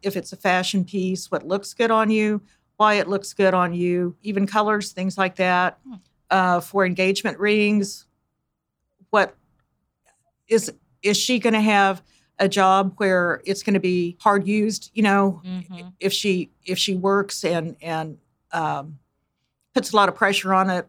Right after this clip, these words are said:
Speaker 1: a lot of things like that, we do that. We just, I mean, we really take you step by step. But the young people are really coming in. We have developed an incredible reputation for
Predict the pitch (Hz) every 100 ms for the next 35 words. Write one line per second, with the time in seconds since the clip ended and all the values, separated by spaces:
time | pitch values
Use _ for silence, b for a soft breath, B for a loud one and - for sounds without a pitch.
0 | _ 190 180 175 190 180 175 170 180 180
1 | - 170 160 156 196 202 202 190 185 185
2 | - - 202 202 208 202 202 208 220 220
3 | 214 196 170 156 185 151 170 170 - 165
4 | - b b b b _ - 208 185 -
5 | - 180 196 220 240 240 262 247 233 233
6 | 214 170 180 180 202 202 202 208 185 180
7 | 135 180 175 175 180 175 185 196 175 165
8 | - 165 170 165 _ _ _ _ - 175
9 | 180 196 190 196 202 202 196 190 170 -
10 | 165 190 180 - 170 - 202 185 180 185